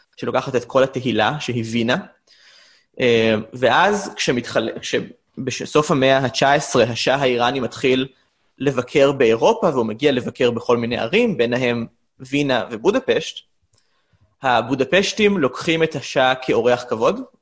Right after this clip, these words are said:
ומכריזים עליו כעל מי שנותן איזשהו ולידיישן לשאיפות של ההונגרים להיות משהו אמיתי בעולם. <laughs>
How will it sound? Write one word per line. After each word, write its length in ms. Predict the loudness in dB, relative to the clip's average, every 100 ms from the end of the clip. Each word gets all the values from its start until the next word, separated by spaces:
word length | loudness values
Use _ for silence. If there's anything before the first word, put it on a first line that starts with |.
| -12
ומכריזים 640 | -4 -4 -2 -4 -2 0
עליו 280 | 2 2 -2
כעל 460 | -6 -2 0 0 -2 -10 _ _ _ _ -10
מי 160 | -6
שנותן 720 | -4 -2 -4 -4 -2 0 0
איזשהו 460 | 0 0 0 -2 0
ולידיישן 640 | 0 0 0 0 0 -2 -2
לשאיפות 580 | -4 -4 -4 0 -2
של 120 | 0 -2
ההונגרים 500 | 0 0 0 -2 -2
להיות 300 | 0 0 -2
משהו 260 | -4 -2
אמיתי 280 | -2 -2 -4
בעולם. 380 | -2 0 0 -4 -10 _ _
<laughs> 60 | -14